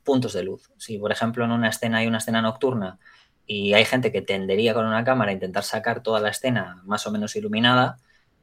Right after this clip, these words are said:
eh, con una iso alta, pues en este caso buscar más puntos de luz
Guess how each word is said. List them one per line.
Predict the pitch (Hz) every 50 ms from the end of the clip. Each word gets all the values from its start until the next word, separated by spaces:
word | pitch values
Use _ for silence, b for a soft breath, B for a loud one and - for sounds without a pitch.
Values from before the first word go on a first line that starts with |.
| _ _ _
eh, | - 104 101 101 98 98 98 95 95 95 95 95 95 98 110 -
con | 101 98
una | 104 104 107
iso | 107 - - 113
alta, | 113 120 120 123 120 131
pues | 123 120 -
en | - 104
este | 107 - 110 104
caso | - 104 - - 120 123 120 - _ _ _ _ _
buscar | 113 104 107 101 - - - 113 117 127 123
más | 113 117 123 -
puntos | _ - 127 120 120 131 123
de | 127 110
luz | 113 113 123 139 139 -